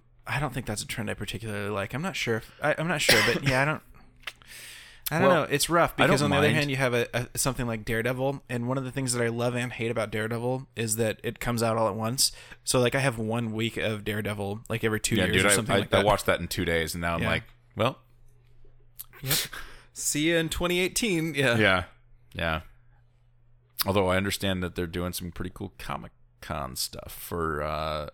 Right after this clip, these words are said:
Speaker 2: uh, Luke Cage.
Speaker 1: Yes, there was a, a picture I was going to,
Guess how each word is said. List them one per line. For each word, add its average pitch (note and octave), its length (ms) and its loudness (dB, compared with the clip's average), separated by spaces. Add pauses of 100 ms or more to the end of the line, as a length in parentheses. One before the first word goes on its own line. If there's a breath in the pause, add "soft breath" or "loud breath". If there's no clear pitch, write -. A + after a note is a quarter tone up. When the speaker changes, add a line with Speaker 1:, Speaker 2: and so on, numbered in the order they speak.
Speaker 2:
uh, C2+ 240 -8
Luke E2 200 -10
Cage. - 540 -8 (720 loud breath)
Speaker 1:
Yes, A#2 560 2
there A#2+ 220 2
was B2+ 320 2
a, A2+ 320 4
a - 80 -2
picture A#2+ 420 0
I G#2+ 40 4
was A2 160 -2
going B2+ 640 -2
to, A#2+ 180 -8